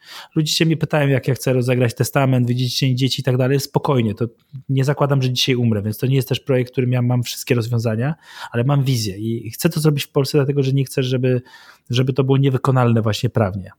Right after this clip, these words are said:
tak? Bo podchodzę do tego bardzo poważnie. Natomiast jeżeli chodzi o Sapiensa, no to Sapiensa będę rodził, robił tam, gdzie się to da zrobić. Jeżeli w Polsce mi na to nie pozwolą,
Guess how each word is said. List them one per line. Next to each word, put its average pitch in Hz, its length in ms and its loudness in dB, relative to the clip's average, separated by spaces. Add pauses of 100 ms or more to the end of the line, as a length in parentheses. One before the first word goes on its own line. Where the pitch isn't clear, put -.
tak? 147 260 -2
Bo 135 80 0
podchodzę 143 400 0
do 131 100 -2
tego 131 200 0
bardzo 120 260 0
poważnie. 107 480 -6
Natomiast 135 380 -2
jeżeli 143 200 0
chodzi 135 180 0
o 127 40 -6
Sapiensa, 131 680 0 (640)
no 131 120 0
to - 120 -2
Sapiensa 139 520 -2
będę 131 240 0
rodził, 135 340 0
robił 131 280 2
tam, 139 340 0 (100)
gdzie 120 200 -2
się 127 160 -2
to - 160 -2
da 113 200 2
zrobić. 95 540 -4
Jeżeli 120 340 -2
w - 80 -14
Polsce 135 360 0
mi 127 100 0
na 123 120 0
to 131 100 -2
nie 123 140 2
pozwolą, 127 640 2